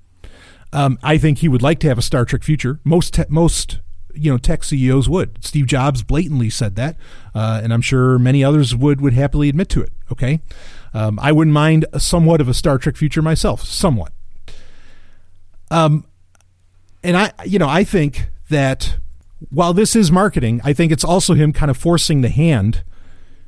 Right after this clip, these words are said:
to try and get there, you know, to get to what he sees as a Star Trek future on Earth. So, and again, you know, when I talk about Trekonomics, we're not talking about going to outer space. We're not talking about, you know, like,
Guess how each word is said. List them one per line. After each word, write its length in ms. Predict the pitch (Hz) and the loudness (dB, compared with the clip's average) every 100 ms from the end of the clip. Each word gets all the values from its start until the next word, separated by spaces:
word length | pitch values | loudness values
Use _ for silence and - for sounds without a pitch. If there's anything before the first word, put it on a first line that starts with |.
| - - | -20 -6
to 100 | - | -4
try 220 | - 185 185 | 0 2 4
and 100 | 196 | 2
get 120 | - | 0
there, 280 | 80 - - - - - - | -4 -4 -10 -12 -14 -14 -4
you 100 | 156 | 0
know, 60 | 139 | 2
to 140 | - | 2
get 180 | 127 190 | 0 2
to 100 | - | 2
what 140 | 139 127 | 2 0
he 200 | 180 180 | 0 0
sees 460 | - 131 101 95 - | 0 -2 -4 -4 -2
as 180 | 127 110 | -2 -2
a 120 | 104 | -4
Star 260 | - 117 | 0 -2
Trek 180 | 98 110 | 0 -6
future 420 | - 113 - 73 - - | -4 -4 -4 -10 -14 -6
on 140 | 117 | -4
Earth. 320 | 101 80 - - - - - - - - - - | -2 -4 -6 -6 -10 -18 -20 -20 -20 -20 -10 -2
So, 200 | 185 165 | 0 2
and 100 | 196 | 2
again, 320 | 190 123 127 - | 2 0 -4 -12
you 120 | 180 | -2
know, 120 | 175 156 | 2 4
when 180 | 165 | 4
I 100 | 190 | 2
talk 200 | 220 226 | 2 0
about 120 | 196 - | 0 0
Trekonomics, 520 | 185 156 160 170 - | 0 2 2 2 2
we're 80 | 180 | 2
not 120 | 180 | 2
talking 140 | 180 | 2
about 160 | 160 160 | 2 2
going 160 | 147 | 2
to 80 | 135 | 4
outer 160 | 127 117 | 4 2
space. 320 | - 110 - | 0 -2 0
We're 80 | 143 | 0
not 140 | 147 | 2
talking 180 | 165 143 | 2 2
about, 240 | 139 131 | 2 0
you 120 | 117 127 | 0 0
know, 100 | 107 | 2
like, 180 | 104 | -2